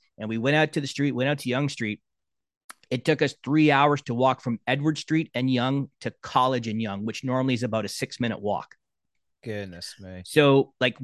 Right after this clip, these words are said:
Speaker 1: I remember all that. I remember the electricity of the city.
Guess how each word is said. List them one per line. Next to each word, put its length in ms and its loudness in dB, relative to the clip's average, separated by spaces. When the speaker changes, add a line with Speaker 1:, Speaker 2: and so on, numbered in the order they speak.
Speaker 1:
I 180 6
remember 440 6
all 200 2
that. 100 -2
I 40 -2
remember 260 0
the 80 0
electricity 500 0
of 60 0
the 60 -8
city. 460 2